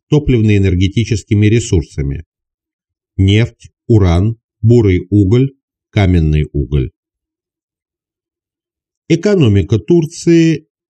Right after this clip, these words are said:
в тысяча девятьсот восьмидесятых годах была реформирована и в настоящее время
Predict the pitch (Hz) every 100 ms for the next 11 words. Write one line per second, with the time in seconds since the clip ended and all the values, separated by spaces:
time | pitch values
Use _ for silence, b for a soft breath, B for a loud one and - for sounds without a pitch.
0 | _ _ _ - 147 131 110 107 92 101
1 | 107 110 95 92 - 101 95 - 98 -
2 | 80 _ _ - 92 104 185 185 - _
3 | 107 143 208 175 104 98 90 104 170 185
4 | 180 170 165 - 135 131 - 98 110 107
5 | 110 95 85 - 87 82 110 151 175